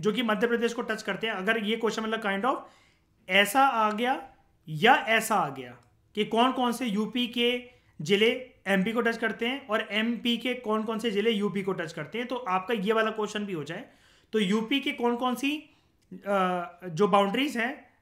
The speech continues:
अ, डिस्ट्रिक्ट्स की वो एमपी को टच करती हैं, उसका आंसर है आगरा, इटावा, जलौन, झांसी, ललितपुर, महोबा,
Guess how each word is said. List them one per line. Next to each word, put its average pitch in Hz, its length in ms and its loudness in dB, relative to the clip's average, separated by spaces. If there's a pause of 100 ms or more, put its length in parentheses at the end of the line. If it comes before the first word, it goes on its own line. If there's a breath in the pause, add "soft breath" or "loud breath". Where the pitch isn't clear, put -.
(100)
अ, 175 500 0
डिस्ट्रिक्ट्स 196 380 0
की 240 120 -2
वो 233 120 0
एमपी 214 220 0
को 240 80 -2
टच 226 180 -2
करती 214 260 -6
हैं, 233 80 -2
उसका 233 160 -6
आंसर 214 240 -2
है 240 200 -8
आगरा, 170 560 -4 (920)
इटावा, 185 760 -2 (1200)
जलौन, 196 480 2 (960)
झांसी, 202 680 -2 (600)
ललितपुर, 214 840 0 (580)
महोबा, 175 840 -4